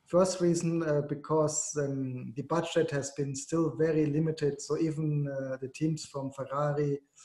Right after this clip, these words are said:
uh, Maserati, they really had to calculate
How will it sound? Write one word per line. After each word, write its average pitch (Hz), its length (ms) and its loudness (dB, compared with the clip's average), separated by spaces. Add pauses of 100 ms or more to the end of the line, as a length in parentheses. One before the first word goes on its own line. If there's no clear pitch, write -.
(380)
uh, 135 260 -4
Maserati, 147 840 0
they 147 120 2
really 156 280 2
had 139 180 -2 (100)
to 127 160 -8
calculate 147 640 2